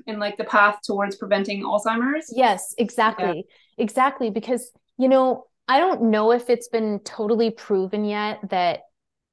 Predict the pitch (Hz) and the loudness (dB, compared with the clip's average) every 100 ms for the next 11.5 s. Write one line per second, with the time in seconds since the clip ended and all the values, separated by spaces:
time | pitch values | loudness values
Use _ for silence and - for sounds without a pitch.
0 | - 220 214 240 269 269 - 226 - 214 | 0 2 2 4 4 4 0 -4 -2 0
1 | 208 220 220 - 233 226 220 208 196 - | 2 0 -2 -2 -2 -2 -6 -6 -8 -4
2 | 208 196 185 185 185 214 208 220 233 240 | -2 -2 -4 -8 -4 -4 -4 0 2 2
3 | 240 226 202 - - - - - 214 196 | 0 0 0 -2 -8 -20 -16 -6 0 4
4 | 202 214 214 - 196 190 - 233 240 240 | 4 2 0 -2 -4 -4 0 4 4 4
5 | 202 - 240 226 214 196 - 226 208 190 | 2 0 -2 -2 -4 -6 -10 -4 -4 -2
6 | 190 185 190 180 196 175 175 165 175 185 | -4 -4 -6 -8 -8 -6 -6 -6 -6 -6
7 | 180 175 - 170 165 - 185 170 160 175 | -6 -6 -6 -10 -10 -6 -6 -6 -4 -4
8 | - _ _ - 214 269 294 294 302 247 | -4 _ _ -8 2 4 4 2 -2 -2
9 | 254 247 240 220 214 - _ _ 190 214 | 0 0 2 0 0 -6 _ _ -4 2
10 | 240 208 185 240 285 - - 214 226 233 | 2 2 -2 -4 -6 -12 -10 2 4 4
11 | 214 190 190 233 | 2 0 0 -4